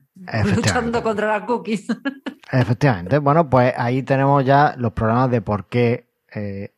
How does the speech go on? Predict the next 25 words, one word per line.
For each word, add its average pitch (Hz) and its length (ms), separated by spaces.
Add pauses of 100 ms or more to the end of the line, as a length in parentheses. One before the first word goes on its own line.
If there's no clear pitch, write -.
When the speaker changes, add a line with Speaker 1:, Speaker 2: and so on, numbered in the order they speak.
(140)
Speaker 2:
algo 143 280
que 113 140
parecía 113 540
que, 107 360
que 113 240
era 113 340
para 113 180
defender 113 360
nuestro 117 340
derecho 117 380
a 110 140
<laughs> 110 120
recibir 123 440
publicidad 113 760 (480)
segmentada, 123 760
pues 110 200
realmente 110 360
no 110 80
es 104 60
tan 110 200
buena 104 180
idea 117 380
y 139 120
no 156 300 (600)
soluciona 151 920